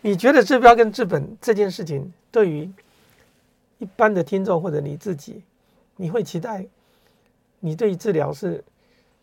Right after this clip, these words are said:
真的一定要能够完全达到这个治标跟要治本吗？还是你觉得治标也行？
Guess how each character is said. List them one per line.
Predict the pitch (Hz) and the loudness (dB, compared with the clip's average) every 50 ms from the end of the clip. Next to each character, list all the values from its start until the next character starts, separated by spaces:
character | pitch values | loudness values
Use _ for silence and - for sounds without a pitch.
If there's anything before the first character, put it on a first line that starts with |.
| _ _ | _ _
真 | - 214 220 208 | -10 -8 -6 -6
的 | 190 185 | -6 -6
一 | 180 175 | -6 -6
定 | 208 196 | -6 -4
要 | 202 196 165 | -4 -4 -4
能 | 156 160 | -6 -6
够 | 175 202 175 160 - - - _ _ _ _ _ _ - - | -6 -6 -6 -6 -8 -10 -18 _ _ _ _ _ _ -18 -14
完 | - 226 | -14 -10
全 | 269 190 180 170 | -6 -4 -4 -4
达 | 190 185 185 208 | -4 -4 -4 -4
到 | 208 214 202 190 | -2 0 -2 -2
这 | 175 208 180 | -2 -4 -8
个 | 175 202 - - - - - _ _ _ _ _ _ _ _ _ _ _ _ _ _ _ _ _ | -8 -8 -8 -10 -12 -16 -20 _ _ _ _ _ _ _ _ _ _ _ _ _ _ _ _ _
治 | - - 311 226 | -12 -8 -8 -8
标 | 180 - 214 220 220 | -2 0 2 2 2
跟 | 208 208 214 220 214 254 277 214 - - - - | 2 0 -2 -4 -6 -10 -16 -18 -18 -12 0 2
要 | 226 220 | 2 2
治 | - - 262 | 4 2 -2
本 | 190 170 185 151 139 | -2 -2 -4 -4 -4
吗？ | 143 165 175 180 156 - | -4 -6 -6 -8 -10 -6
还 | - 180 | -4 -4
是 | 185 - 254 196 | -4 -2 -4 -4
你 | 165 147 | -4 -4
觉 | 139 - 170 | -4 -4 -2
得 | 175 190 170 | -2 -2 -4
治 | - 277 | -6 -8
标 | 202 220 220 226 | -2 0 2 2
也 | 214 180 147 | 2 0 -2
行？ | 139 - 156 160 208 | -2 -4 -6 -8 -8